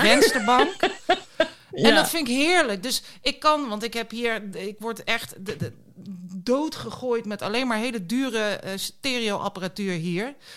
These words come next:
Speaker 1: Maar dan moet
Speaker 2: Ja.
Speaker 1: ik dus echt, echt een, een, ergens een, een waardeloos klein radiootje vandaan halen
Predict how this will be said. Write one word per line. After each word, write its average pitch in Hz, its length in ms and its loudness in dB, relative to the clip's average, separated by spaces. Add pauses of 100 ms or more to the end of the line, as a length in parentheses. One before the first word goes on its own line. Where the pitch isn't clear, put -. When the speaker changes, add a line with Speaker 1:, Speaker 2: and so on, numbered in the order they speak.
(120)
Speaker 1:
Maar 208 100 -2
dan 240 100 2
moet 262 100 2
Speaker 2:
Ja. 277 60 4
Speaker 1:
ik - 60 0
dus 240 220 -2
echt, - 420 -2
echt 269 300 -6
een, 220 220 -8
een, 214 120 -8
ergens 214 360 -6
een, 208 120 -10 (140)
een 196 160 -6
waardeloos 226 640 2
klein 190 300 -2
radiootje 220 500 -2
vandaan 190 400 -2
halen 185 440 -4